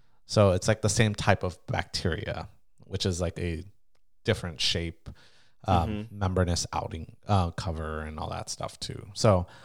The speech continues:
Speaker 1: you wanna keep those highly contagious diseases in one area and keep them
Speaker 2: Mm-hmm.
Speaker 1: from spreading. The treatment, however, makes no sense.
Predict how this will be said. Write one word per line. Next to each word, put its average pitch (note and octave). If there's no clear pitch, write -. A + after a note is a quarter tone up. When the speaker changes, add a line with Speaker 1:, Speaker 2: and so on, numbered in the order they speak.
Speaker 1:
you A#2
wanna A2+
keep G#2+
those F#2+
highly G2
contagious F2+
diseases E2+
in E2
one D#2
area -
and E2+
keep A#2
them E2+
Speaker 2:
Mm-hmm. G2
Speaker 1:
from E2+
spreading. -
The A#2
treatment, A2+
however, F#2
makes F2
no E2+
sense. -